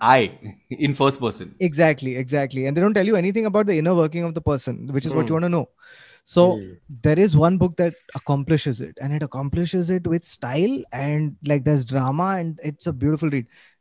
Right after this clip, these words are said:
Speaker 2: That book is Andre Agassi's Open. Okay.
Speaker 1: Sure.
Speaker 4: Oh,
Speaker 2: It's
Speaker 4: yeah, yeah, yeah.
Speaker 2: honest, it is beautiful. And usse mere ko ek realization hua. To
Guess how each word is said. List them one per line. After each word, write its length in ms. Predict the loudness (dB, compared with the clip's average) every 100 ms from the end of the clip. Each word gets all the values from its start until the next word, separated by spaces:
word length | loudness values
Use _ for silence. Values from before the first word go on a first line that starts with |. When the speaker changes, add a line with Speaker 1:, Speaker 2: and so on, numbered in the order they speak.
| _
Speaker 2:
That 180 | -6 2
book 220 | 2 2
is 260 | -2 -2 -4 -8
Andre 380 | -4 0 2 2
Agassi's 680 | 2 0 -6 -8 -6 -8 -8 2 2
Open. 280 | 2 -6 -6 _ _ _ _ -16
Okay. 160 | -6 -4
Speaker 1:
Sure. 240 | -4 -6 -14 _ 0
Speaker 4:
Oh, 60 | 4
Speaker 2:
It's 140 | 6
Speaker 4:
yeah, 60 | 6
yeah, 40 | 6
yeah. 60 | 6
Speaker 2:
honest, 500 | 4 2 0 -14 -12 -6
it 140 | 0
is 100 | 0
beautiful. 500 | 2 2 2 0 -4 -6 -16 -10
And 200 | -4 -2 0
usse 340 | 0 2 2 4 2
mere 120 | 0
ko 100 | -4 -2
ek 200 | -4 -6 _ _ -10
realization 560 | -2 0 2 0 -2 -2 -4
hua. 80 |
To 120 | 0